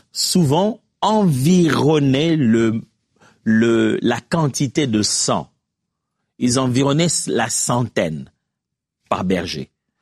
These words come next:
Ici, Jésus-Christ a donné un chiffre rond pour que le calcul soit clair et simple, mais c'est la centaine. Ça ne veut pas dire que tout, tout le berger avait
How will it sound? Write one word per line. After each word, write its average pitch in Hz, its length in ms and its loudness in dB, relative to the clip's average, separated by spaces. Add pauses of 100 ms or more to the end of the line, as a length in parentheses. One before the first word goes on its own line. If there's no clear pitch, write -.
(240)
Ici, 135 520 -2
Jésus-Christ 120 540 -4
a 120 80 0
donné 107 160 0
un 104 80 0
chiffre - 360 -6 (160)
rond 113 340 -2
pour 123 200 -2
que 113 80 -2
le 104 120 2
calcul 110 420 -2
soit 95 260 -2 (240)
clair 127 480 -2
et 104 80 -8
simple, 143 600 -6 (400)
mais 139 220 0
c'est - 180 -2
la 151 140 -2
centaine. 113 540 -4
Ça 101 120 -4
ne 98 60 -2
veut 123 80 -2
pas 139 160 -4
dire 131 200 -2
que - 80 -4
tout, 156 400 -2 (280)
tout 160 100 2
le 135 100 2
berger 110 400 0
avait 110 540 -4